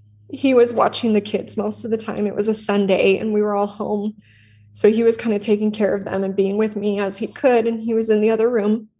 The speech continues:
and he heard me say, "I'm sorry. I'm so sorry." And he said, "Susan, it's not your fault."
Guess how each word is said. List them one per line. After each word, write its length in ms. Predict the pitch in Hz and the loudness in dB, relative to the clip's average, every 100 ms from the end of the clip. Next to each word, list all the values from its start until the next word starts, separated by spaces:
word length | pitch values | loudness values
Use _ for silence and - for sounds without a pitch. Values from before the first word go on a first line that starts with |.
| _ _ _ _ - - | _ _ _ _ -14 -2
and 80 | 233 | 2
he 100 | 226 | 4
heard 280 | 226 220 | 2 0
me 80 | 208 | -2
say, 240 | 214 214 196 | 0 0 0
"I'm 140 | 208 | -2
sorry. 400 | - 220 214 220 | -2 0 0 0
I'm 100 | 220 | -2
so 140 | - | -4
sorry." 640 | 208 - 277 277 285 285 - - _ _ _ _ - | -4 0 2 4 2 -4 -10 -20 _ _ _ _ -6
And 100 | 214 | -4
he 160 | 208 208 | 0 -2
said, 260 | 208 208 | 0 -4
"Susan, 380 | - - 233 233 | -4 -2 0 0
it's 180 | 226 - | -2 -2
not 240 | 226 233 | 0 0
your 120 | - 220 | -4 -6
fault." 600 | - - - - - | -4 -2 -2 -4 -12